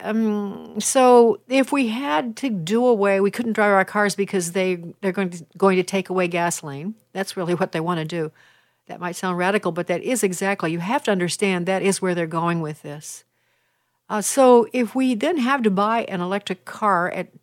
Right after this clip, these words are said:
tremendous expense 'cause they're very expensive, and we had to plug it in, it would char-, it would cost us, what, four times the amount just to,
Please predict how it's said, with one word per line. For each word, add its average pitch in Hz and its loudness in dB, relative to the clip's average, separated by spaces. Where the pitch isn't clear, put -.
tremendous 233 0
expense 226 -4
'cause 190 -6
they're 185 -4
very 185 0
expensive, 175 -6
and 220 2
we 226 4
had 269 -2
to 254 4
plug 220 0
it 185 -2
in, 208 0
it 208 -4
would 214 0
char-, 240 2
it 208 -4
would 208 -2
cost 247 4
us, 190 0
what, 190 -4
four 277 4
times 247 0
the 220 2
amount 196 2
just 285 -2
to, 214 -8